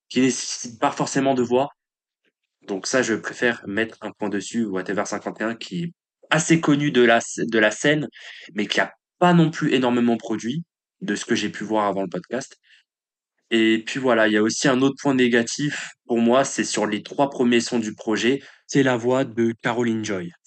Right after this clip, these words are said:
Pour le coup, je suis pas fan parce que ça donne un côté ultra lugubre au projet.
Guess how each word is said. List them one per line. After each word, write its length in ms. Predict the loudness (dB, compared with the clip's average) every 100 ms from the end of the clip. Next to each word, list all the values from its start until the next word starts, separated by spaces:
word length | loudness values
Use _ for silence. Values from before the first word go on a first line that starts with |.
| _
Pour 100 | 4
le 60 | 4
coup, 220 | 4 2
je 120 | 2
suis 220 | 0 -2
pas 140 | 2 2
fan 240 | 4 4
parce 160 | 2 0
que 80 | -2
ça 200 | 2 4
donne 220 | 6 6
un 100 | 2
côté 260 | 0 2 2
ultra 320 | 0 0 2
lugubre 480 | 6 6 6 4 4
au 80 | 0
projet. 400 | 2 2 2